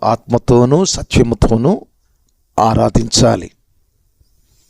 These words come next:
యోహాను సువార్త నాలుగవ అధ్యాయంలో ఇరవై నాలుగవ వాక్యంలో ఉంది.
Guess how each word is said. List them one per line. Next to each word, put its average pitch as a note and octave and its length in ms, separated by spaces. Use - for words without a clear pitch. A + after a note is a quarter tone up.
యోహాను B2 280
సువార్త B2 400
నాలుగవ A#2+ 420
అధ్యాయంలో C3 800
ఇరవై A#2 640
నాలుగవ D3+ 640
వాక్యంలో - 680
ఉంది. G#2 340